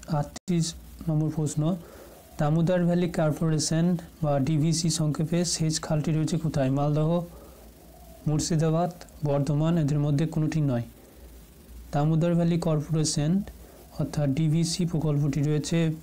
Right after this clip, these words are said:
বর্ধমান জেলায়। অ্যান্সার হবে ক অপশন।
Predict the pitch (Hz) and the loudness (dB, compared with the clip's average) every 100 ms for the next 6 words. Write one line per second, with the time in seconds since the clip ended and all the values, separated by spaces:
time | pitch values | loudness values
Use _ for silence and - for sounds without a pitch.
0 | 151 151 147 156 151 165 156 135 127 - | -2 0 0 0 0 0 0 0 -2 -6
1 | - - - - - - - - 151 147 | -16 -20 -20 -20 -20 -20 -20 -6 -2 0
2 | - 151 147 170 214 - - - - - | 0 0 2 0 0 -4 -20 -20 -20 -20
3 | - - - - - - 151 156 151 139 | -20 -20 -20 -20 -14 -4 0 0 -2 -2
4 | 123 | -2